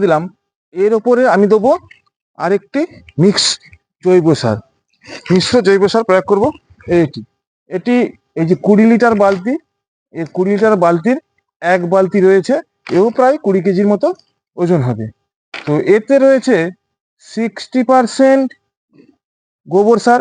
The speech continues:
এই সেম গোবর সার, আর রয়েছে ফর্টি পার্সেন্ট সমপরিমাণে হাড় গুঁড়ো, শিংকুচো এবং নিমখোল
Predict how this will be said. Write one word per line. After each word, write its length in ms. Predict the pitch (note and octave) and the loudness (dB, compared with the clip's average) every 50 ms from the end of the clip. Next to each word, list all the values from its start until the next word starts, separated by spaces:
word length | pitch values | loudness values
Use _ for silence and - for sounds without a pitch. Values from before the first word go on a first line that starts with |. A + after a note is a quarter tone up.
| - - G#3 | 0 0 -2
এই 60 | G#3 - - | -2 -2 0
সেম 180 | A#3 A#3+ A#3+ A#3+ G3 | 0 2 2 2 2
গোবর 220 | G#3 G#3+ A3+ A#3 G3+ - | 2 2 2 0 -2 0
সার, 160 | B3 B3 C4+ D#4+ _ _ _ _ _ _ _ _ _ - | 0 -2 -2 -2 _ _ _ _ _ _ _ _ _ -10
আর 120 | - D#3+ F3+ F#3+ | -6 -4 -2 0
রয়েছে 300 | G#3 G#3+ G#3+ G3 - B3 C4+ D#4 _ _ _ _ _ _ - - | 2 2 2 2 2 0 0 -2 _ _ _ _ _ _ -8 -4
ফর্টি 280 | F3 F3 E3+ - A3+ G#3 A3+ | -4 -4 -2 -2 -4 0 0
পার্সেন্ট 400 | A3+ A3 G3 - B3 B3 C#4 E4 - _ _ _ _ _ _ _ - | 0 0 0 0 0 0 0 -2 -6 _ _ _ _ _ _ _ -20
সমপরিমাণে 840 | - - - F3+ G3 A#3+ C4 C4+ C#4+ D4 C#4+ C4+ B3 G#3 D#3+ C#3 A#2 G#2+ _ _ _ _ _ _ _ _ _ _ _ _ _ _ _ _ _ _ _ _ _ _ - C#3+ | -10 -4 -2 2 2 2 2 4 2 2 2 2 2 0 0 -2 -6 -8 _ _ _ _ _ _ _ _ _ _ _ _ _ _ _ _ _ _ _ _ _ _ -6 -2
হাড় 200 | D#3+ F3+ G3 G#3 G3 | 0 0 2 2 2
গুঁড়ো, 180 | A3+ A#3+ C4 D4+ E4+ _ _ _ _ _ _ _ _ _ _ _ _ _ _ | 2 2 2 2 0 _ _ _ _ _ _ _ _ _ _ _ _ _ _
শিংকুচো 560 | - F3 F#3+ F#3+ F#3 G3+ A#3 G#3+ - B3+ C4+ F4 - _ _ _ _ _ _ _ _ _ _ - A#2 | -6 -4 -2 -2 -2 -2 -2 0 2 2 2 0 0 _ _ _ _ _ _ _ _ _ _ -8 -4
এবং 160 | D#3+ G#3 B3 D4+ D#4+ - _ _ _ _ _ _ C#3 D#3 | -2 0 0 -2 -4 -10 _ _ _ _ _ _ -4 0
নিমখোল 420 | G#3+ A3+ G3+ D3+ - - B2+ A2+ | 2 2 2 2 0 -2 -4 -4